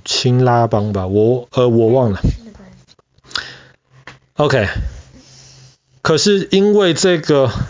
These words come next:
Speaker 1: 麦克马洪线的问题，一直成为中国跟印度最大的一个，嗯，争议点。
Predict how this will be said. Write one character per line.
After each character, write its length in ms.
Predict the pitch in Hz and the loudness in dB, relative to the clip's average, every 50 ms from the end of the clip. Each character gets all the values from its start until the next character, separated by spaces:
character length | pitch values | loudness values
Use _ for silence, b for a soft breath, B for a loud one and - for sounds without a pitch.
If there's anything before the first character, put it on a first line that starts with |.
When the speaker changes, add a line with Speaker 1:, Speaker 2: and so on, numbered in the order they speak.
| B B B | B B B
Speaker 1:
麦 140 | 165 160 | -2 0
克 100 | 127 143 | 0 0
马 120 | 135 123 107 | 0 2 2
洪 120 | 117 117 | 2 2
线 140 | 120 131 123 | 2 2 2
的 80 | 117 120 | 2 2
问 120 | 120 113 | 2 0
题， 200 | 107 104 90 87 - _ B B B B B B | 0 -2 -6 -8 -10 _ B B B B B B
一 120 | - 170 | -2 0
直 200 | 139 147 139 135 | 0 2 0 0
成 220 | 127 - 139 131 131 | 0 0 0 2 2
为 120 | 127 127 | 2 2
中 280 | 120 - 135 135 143 143 | 2 0 0 0 2 2
国 260 | 127 120 117 117 110 | 2 2 2 2 0
跟 360 | 110 - 123 117 117 120 131 135 | 0 0 0 0 0 0 -2 -2
印 240 | - 131 123 120 117 | 0 0 2 2 2
度 240 | 120 123 117 113 - B B B B B B B B | 2 2 0 0 -2 B B B B B B B B
最 340 | - - 180 165 151 135 131 | -4 -2 0 2 2 0 0
大 320 | 127 - 147 139 127 120 | -2 -2 0 0 0 0
的 160 | 107 123 110 | 0 0 0
一 200 | 110 113 117 120 | 2 2 2 0
个， 400 | 117 - - 120 113 110 95 - _ _ | 0 0 0 0 0 0 -2 -4 _ _
嗯， 100 | - 117 | -4 -4
争 220 | 107 - 135 123 131 | -2 0 0 2 2
议 100 | 131 113 | 0 0
点。 160 | 104 95 - | -2 -4 -8